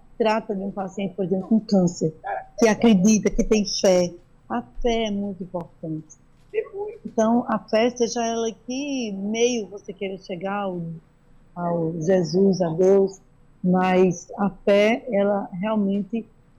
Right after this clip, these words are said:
é bastante estruturadora para o ser humano.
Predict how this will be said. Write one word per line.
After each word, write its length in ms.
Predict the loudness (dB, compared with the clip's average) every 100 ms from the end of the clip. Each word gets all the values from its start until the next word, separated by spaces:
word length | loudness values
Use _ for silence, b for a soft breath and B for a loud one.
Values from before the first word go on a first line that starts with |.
| 0
é 540 | 2 4 2 0 -4 -6
bastante 1080 | -8 -8 -6 -4 -2 0 0 2 0 -4 -12 _
estruturadora 840 | -6 -4 -2 0 2 2 2 0 -2
para 180 | -10
o 40 | -10
ser 200 | -6 -4
humano. 400 | -4 -6 -8